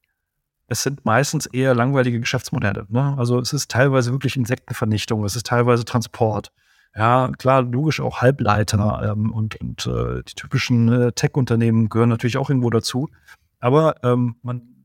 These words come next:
ich hab auch mal ein YouTube-Video dazu gemacht, äh, kann man gerne mal schauen. Zum Beispiel Old Dominion Freight Line, das ist auch ein Unternehmen, was ich habe schon lange. Und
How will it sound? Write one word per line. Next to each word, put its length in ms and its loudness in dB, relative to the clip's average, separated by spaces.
ich 80 -4
hab 100 0
auch 80 2
mal 120 4
ein 40 2
YouTube-Video 400 0
dazu 240 0
gemacht, 340 0
äh, 160 -4
kann 120 0
man 80 4
gerne 180 4
mal 100 0
schauen. 300 0
Zum 160 -2
Beispiel 220 -2
Old 180 0
Dominion 300 2
Freight 240 0
Line, 180 0
das 80 0
ist 80 -10
auch 80 -6
ein 80 0
Unternehmen, 340 0
was 120 0
ich 100 -8
habe 180 2
schon 140 -2
lange. 300 -2
Und 240 0